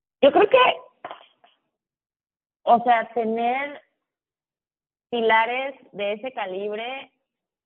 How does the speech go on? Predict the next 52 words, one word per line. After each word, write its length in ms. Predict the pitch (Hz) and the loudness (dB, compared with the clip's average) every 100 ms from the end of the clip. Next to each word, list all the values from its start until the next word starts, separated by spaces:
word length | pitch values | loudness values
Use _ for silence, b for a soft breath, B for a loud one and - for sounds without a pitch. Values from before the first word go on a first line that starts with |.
| _ _ _ _ _ | _ _ _ _ _
o 80 | 175 | -8
sea, 200 | 180 170 | -6 -4
debes 300 | 180 190 202 | -4 -4 -6
de 80 | 185 | -8
estar 300 | - 170 165 | -8 -8 -8
como, 600 | 180 185 175 160 139 - _ _ | -10 -8 -8 -8 -10 -18 _ _
creo, 200 | 202 202 | -2 -2
o 120 | - 185 | -4 -6
sea, 140 | 160 | -6
bueno, 220 | 160 185 175 | -4 -4 -4
no 160 | 180 | -4
sé, 260 | 190 175 - | -2 -4 -4
pensaría 420 | 156 156 165 165 165 | -10 -4 0 0 0
que 60 | 202 | -4
es 120 | - | 0
algo 400 | 180 185 196 190 | 0 2 -2 -2
que 340 | 175 151 139 - | -4 -4 -6 -4
te 80 | 170 | 0
ha 80 | 170 | 2
definido 640 | 190 202 175 175 180 185 | 0 -6 -8 -6 -4 -4
y 120 | 160 | -4
que 120 | 160 | -8
te 140 | 160 156 | -8 -6
ha 40 | |
ayudado 360 | 156 180 180 175 | -6 -4 -2 -4
mucho 300 | 170 170 190 | -8 -10 -10
a 100 | 180 | -8
ser 320 | 170 165 165 _ _ _ _ _ _ _ _ - | -4 -4 -6 _ _ _ _ _ _ _ _ -2
el 240 | 185 185 | 2 6
hombre 380 | 190 190 185 190 | 6 6 2 2
tan 140 | 196 190 | 2 0
exitoso 460 | 185 170 160 165 | -2 -2 0 0
que 80 | - | 0
eres 180 | 160 151 - 160 | 2 2 0 -2
hoy, 180 | 175 156 - _ _ _ _ | 2 2 -2 _ _ _ _
¿no? 360 | 175 160 214 170 | -4 -2 0 -2
O 100 | 170 | 2
sea, 360 | 175 160 - _ _ _ - | 6 6 2 _ _ _ -2
que 80 | 180 | 2
hables 260 | 190 254 | 2 -2
así 200 | 214 208 | -10 -8
de 80 | 196 | -8
tus 140 | 226 226 | -8 -10
papás, 420 | 180 175 175 185 | -8 -2 -4 -4
no, 280 | 180 175 _ | -10 -12 _
no, 380 | 180 170 170 170 | -14 -10 -10 -10
no 180 | 165 185 | -10 -10
todos 300 | 185 185 190 | -6 -6 -4
tienen 220 | - 185 180 | -8 -8 -8
esa 160 | 180 | -10
fortuna, 460 | 185 156 - 175 143 | -12 -14 -10 -10 -10
¿no? 240 | 143 170 | -10 -10